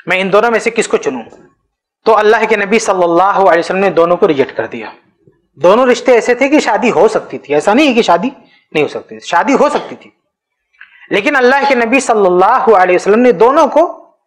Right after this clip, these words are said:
reject कर दिया और एक तीसरा रिश्ता सामने रख दिया। तीसरे आदमी को सजेस्ट किया कि इससे तुम शादी कर लो, ओसामा बिन जैद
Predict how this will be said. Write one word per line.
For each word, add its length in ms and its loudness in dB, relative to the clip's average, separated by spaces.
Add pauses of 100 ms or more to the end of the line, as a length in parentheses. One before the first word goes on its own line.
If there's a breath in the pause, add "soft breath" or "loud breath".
reject 280 0
कर 100 -2
दिया 200 2 (400 loud breath)
और 260 2
एक 380 -4 (640)
तीसरा 760 2
रिश्ता 300 0
सामने 320 -2
रख 100 -4
दिया। 260 -12 (920)
तीसरे 320 2
आदमी 300 2
को 120 0
सजेस्ट 400 -4
किया 160 2
कि 280 -2
इससे 200 -2
तुम 160 -2
शादी 260 -2
कर 140 -2
लो, 240 -4
ओसामा 380 0
बिन 180 -2
जैद 240 0